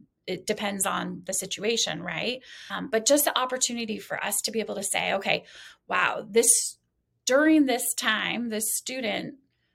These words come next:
did all of these things." Like, he got it. He's now a shift manager at Dairy Queen. He finished three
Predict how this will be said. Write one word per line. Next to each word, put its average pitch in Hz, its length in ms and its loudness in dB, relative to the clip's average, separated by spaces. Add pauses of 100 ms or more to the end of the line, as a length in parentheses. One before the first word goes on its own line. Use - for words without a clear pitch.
(280)
did 233 160 2
all 226 240 2
of 202 120 -2
these 190 280 -6
things." 311 440 0
Like, - 280 -4 (340)
he 190 460 -8 (500)
got 180 220 -4
it. - 180 -10 (280)
He's 220 220 -2
now 240 360 2
a 277 80 4
shift 392 340 0
manager 208 380 2
at 202 80 -6
Dairy 330 240 2
Queen. 190 460 -10 (380)
He 226 640 -2 (200)
finished 262 400 0
three 269 320 -4